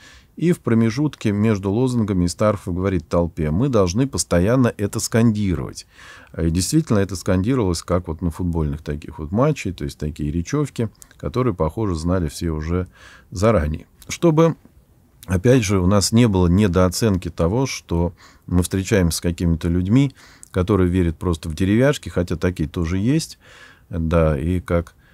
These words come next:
э, есть хорошая поговорка: «Скажи мне, кто твой друг, и я скажу, э, кто ты». Также можно сказать, особенно тех, кто верит в фольклорное такое неоязычество, в деревяшки: «Скажи мне, кто твой бог, и я скажу, кем ты станешь».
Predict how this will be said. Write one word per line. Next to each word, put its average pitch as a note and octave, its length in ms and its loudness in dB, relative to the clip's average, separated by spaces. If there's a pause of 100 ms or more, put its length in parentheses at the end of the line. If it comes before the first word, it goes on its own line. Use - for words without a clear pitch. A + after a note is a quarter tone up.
(220)
э, D2+ 300 -4
есть D#2+ 340 -4
хорошая E2+ 400 -2
поговорка: E2+ 520 0
«Скажи F2 300 -2
мне, E2+ 160 2
кто E2 180 -6
твой F2+ 200 -2
друг, B2+ 320 -4
и D#2+ 60 0
я F2 120 0
скажу, E2+ 1200 -4
э, - 80 -16
кто G2+ 160 -4
ты». D#2 320 -6 (520)
Также F#2 320 0
можно E2+ 260 0
сказать, E2+ 460 0
особенно D#2 340 -4
тех, D#2+ 220 -6
кто C#2+ 320 -8
верит C#2+ 340 -4
в - 40 -18
фольклорное D#2+ 560 -4
такое D2+ 340 -6
неоязычество, D#2 580 -4
в D2 80 -6
деревяшки: E2+ 640 0 (340)
«Скажи G2+ 360 0
мне, F2+ 160 4
кто F2 160 -4
твой F2+ 240 -2
бог, A#2 360 -2
и C#2 140 -4
я D#2 160 -2
скажу, D#2+ 300 -6
кем E2+ 180 -4
ты G#2+ 140 -6
станешь». - 500 -6